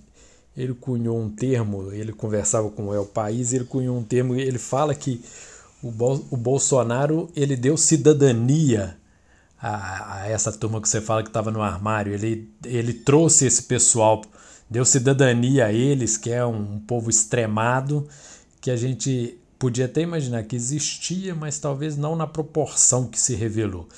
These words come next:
Mas enfim, mas o que, o que se coloca agora pra gente é que esses, esse afronto à liberdade de expressão,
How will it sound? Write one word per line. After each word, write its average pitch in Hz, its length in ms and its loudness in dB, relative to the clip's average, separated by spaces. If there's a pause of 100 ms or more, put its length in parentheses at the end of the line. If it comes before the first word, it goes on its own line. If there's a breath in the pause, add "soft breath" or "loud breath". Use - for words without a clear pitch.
(380 loud breath)
Mas 143 200 2
enfim, 165 400 2 (200 loud breath)
mas 165 320 -2 (180)
o 180 100 -6
que, 247 300 -8
o 175 100 -8
que 233 140 -6
se 226 140 0
coloca 208 420 2
agora 156 320 2
pra 139 260 4
gente 170 400 0
é 160 60 0
que 180 180 -4
esses, 175 720 -2
esse - 380 0
afronto 180 760 -2
à 131 40 2
liberdade 120 560 -4
de - 40 -6
expressão, 135 1080 -4